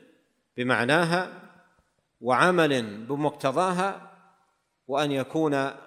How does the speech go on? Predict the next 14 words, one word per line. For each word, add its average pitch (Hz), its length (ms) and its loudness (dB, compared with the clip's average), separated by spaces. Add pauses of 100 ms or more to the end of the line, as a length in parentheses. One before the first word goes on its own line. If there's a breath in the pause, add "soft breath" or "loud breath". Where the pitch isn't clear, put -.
(180)
قالها 143 640 0
صدقا 175 760 -2 (280)
من 131 200 -4
قلبه، 123 680 0 (840)
فإنه 156 720 0 (680)
إن 139 120 -6
قالها 135 920 0
عن 127 300 -2
علم 113 600 0 (920)
خرج 147 460 4
من 120 240 -2
طريقة 135 500 -4
النصارى 147 720 -4 (400)
الذين 127 680 0